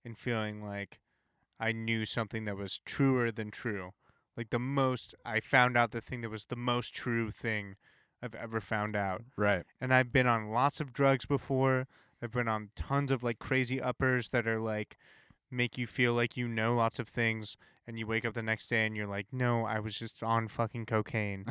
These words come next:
Speaker 2: <laughs>
Speaker 1: Um,
Speaker 2: I just thought I had a
Speaker 1: I
Speaker 2: really
Speaker 1: just
Speaker 2: good
Speaker 1: was,
Speaker 2: idea
Speaker 1: like,
Speaker 2: for a
Speaker 1: tripping
Speaker 2: business.
Speaker 1: really hard on Molly, whatever. <laughs> No, m-, the mushroom trip is different. When you cross the, when you cross the threshold,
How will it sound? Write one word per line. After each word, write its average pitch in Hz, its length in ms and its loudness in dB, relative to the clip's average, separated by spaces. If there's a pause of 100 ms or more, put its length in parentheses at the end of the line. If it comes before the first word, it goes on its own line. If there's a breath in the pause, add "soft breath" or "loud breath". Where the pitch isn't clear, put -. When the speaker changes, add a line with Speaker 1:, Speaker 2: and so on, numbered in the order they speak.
(140)
Speaker 2:
<laughs> 226 420 8
Speaker 1:
Um, 107 640 2 (380 loud breath)
Speaker 2:
I 110 80 6
just 117 220 4
thought 120 160 8
I 113 140 8
had 113 100 4
a - 20 4
Speaker 1:
I 110 40 6
Speaker 2:
really 123 160 4
Speaker 1:
just 123 120 4
Speaker 2:
good 120 120 8
Speaker 1:
was, 120 100 6
Speaker 2:
idea 123 120 8
Speaker 1:
like, 117 100 8
Speaker 2:
for 117 80 10
a 113 40 8
Speaker 1:
tripping 110 260 8 (100)
Speaker 2:
business. 165 180 10
Speaker 1:
really 151 200 10
hard 139 220 10
on 139 140 8
Molly, 120 480 6
whatever. 110 800 6
<laughs> - 40 -20 (400 soft breath)
No, 123 340 4
m-, 117 260 -2
the 120 100 4
mushroom 143 400 6
trip 151 300 4
is 113 120 -2
different. 117 480 0
When 117 140 -6
you 113 120 -8 (180)
cross 139 400 4
the, - 160 -14 (160)
when 131 160 -4
you 120 100 -4
cross 143 460 0
the 139 100 -10
threshold, 117 760 0